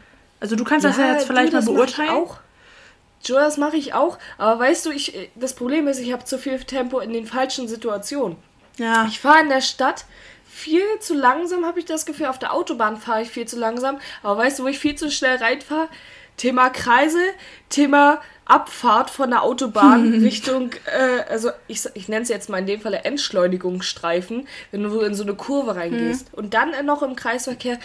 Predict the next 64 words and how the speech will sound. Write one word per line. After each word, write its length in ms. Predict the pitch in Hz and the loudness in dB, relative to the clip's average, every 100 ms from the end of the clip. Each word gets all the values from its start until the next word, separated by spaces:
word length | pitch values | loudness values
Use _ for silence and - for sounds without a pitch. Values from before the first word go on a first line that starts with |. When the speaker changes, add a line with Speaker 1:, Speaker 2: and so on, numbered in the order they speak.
| - - - | -16 -18 -12
Speaker 2:
ich 240 | 196 - | -12 -10
bretter 360 | - 254 285 277 | -4 -2 0 0
da 120 | 277 | 0
immer 240 | 269 262 254 | -2 -2 -4
viel 260 | - 311 | 0 -2
zu 140 | 302 294 | 0 -4
schnell 340 | - 262 254 | -2 -2 -2
rein 380 | 233 202 233 240 - - | -2 0 0 -4 -14 -14
und 100 | - | -6
ich 180 | 220 220 | -4 -4
hab 160 | 262 - | -6 0
da 80 | 240 | 2
ja 100 | 202 | 2
auch 140 | 208 | 0
keine 340 | - 247 247 - | -4 -2 0 0
Angst, 340 | 196 185 - | -2 -4 -4
ne? 220 | 185 254 - _ _ _ _ _ - - - | -2 -4 -6 _ _ _ _ _ -20 -14 -4
Speaker 1:
Ja. 300 | 226 226 226 | 2 4 2
Speaker 2:
Das, 160 | 233 | 0
das 20 | - | -6
ist 200 | 240 240 | -8 -4
mir, 320 | 247 247 240 | -2 0 0
Speaker 1:
Nee, 100 | 240 | 0
ich 120 | 269 | 0
Speaker 2:
äh, 20 | 269 | -2
Speaker 1:
bin 160 | 285 | 0
Speaker 2:
weiß 80 | 277 | 2
Speaker 1:
da 40 | 226 | 0
Speaker 2:
ich 60 | |
nicht, 100 | 190 | -2
Speaker 1:
tats-, 60 | 185 | -2
Speaker 2:
das 120 | 220 | -4
ist 60 | 240 | -6
Speaker 1:
ich 60 | 226 | -4
Speaker 2:
eine 100 | 277 | 0
Speaker 1:
bin 60 | |
da 80 | 269 | 2
Speaker 2:
ganz 140 | 294 - | 0 -2
blöde 240 | 294 285 | -4 -4
Macke. 380 | 254 247 185 160 - | -4 -6 -8 -10 -12
Speaker 1:
ich 160 | - 220 | -12 -6
bin 140 | 285 | 0
da 80 | 277 | 0
anders, 380 | 240 247 269 269 | 0 0 -2 -2
weil 100 | 240 | -2
ich 160 | 233 226 | -4 -4
sehr, 220 | 220 226 - | -4 -4 -6
weil 240 | 214 226 | -4 -2
ich, 200 | 226 - - | -2 -8 -8
glaub 180 | 226 | -6
ich, 80 | 226 | -4
immer 120 | 226 | -4
das 160 | 226 220 | -4 -4
Gefühl 280 | 220 214 233 | -8 -4 -4
hab, 120 | 220 | -4
ich 100 | 214 | -6
bin 100 | 226 | -6
erstens 360 | 220 220 220 214 | -4 -4 -6 -4
ein 100 | 202 | -2
mega 260 | 214 220 | 0 0
Schisser, 440 | 214 - 220 277 262 | 0 -2 -4 -4 -4
was 160 | 262 | -4
sowas 280 | 269 269 269 | -4 -4 -4
angeht. 420 | - 254 277 302 | -4 -6 -6 -6